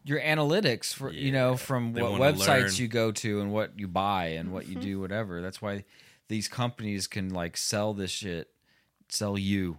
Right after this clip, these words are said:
Speaker 2: Yeah, they make a profile for you,
Speaker 1: Mm-hmm.
Speaker 2: and then they sell you along
Speaker 1: Mm-hmm.
Speaker 2: the way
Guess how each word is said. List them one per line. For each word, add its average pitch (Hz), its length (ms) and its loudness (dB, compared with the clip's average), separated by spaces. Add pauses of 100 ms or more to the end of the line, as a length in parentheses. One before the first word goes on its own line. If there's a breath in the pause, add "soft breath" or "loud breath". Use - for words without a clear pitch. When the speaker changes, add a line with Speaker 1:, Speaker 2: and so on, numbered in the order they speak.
(140)
Speaker 2:
Yeah, 135 280 6
they 104 120 -2
make 113 240 0
a 110 60 -2
profile 120 480 2
for 101 160 -6
you, 95 260 -4 (220)
Speaker 1:
Mm-hmm. 87 100 -6
Speaker 2:
and 95 100 -4
then 98 140 -4
they 95 100 -4
sell 98 280 -2
you 98 160 -6
along 98 300 -4
Speaker 1:
Mm-hmm. 104 140 -4
Speaker 2:
the 107 60 0
way 104 220 -2